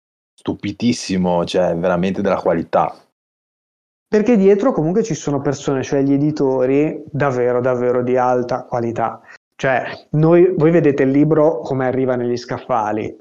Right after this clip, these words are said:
Speaker 2: Mm, non è così che esce dalla penna dell'autore, non è così che esce neanche dalla mia penna, è un lavoro di squadra. Eh, la differenza oggi tra le autoproduzioni e le opere editoriali è veramente marcatissima.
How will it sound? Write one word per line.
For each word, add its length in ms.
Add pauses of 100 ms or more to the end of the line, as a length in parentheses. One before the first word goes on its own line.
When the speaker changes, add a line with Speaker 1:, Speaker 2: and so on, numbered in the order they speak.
(180)
Speaker 2:
Mm, 280
non 260
è 260
così 360
che 200
esce 220
dalla 200
penna 300
dell'autore, 540
non 120
è 60
così 220
che 80
esce 160
neanche 240
dalla 140
mia 160
penna, 240
è 20
un 80
lavoro 260
di 100
squadra. 560 (480)
Eh, 540
la 220
differenza 600 (100)
oggi 340
tra 160
le 80
autoproduzioni 1200
e 100
le 100
opere 280
editoriali 540
è 100
veramente 560
marcatissima. 920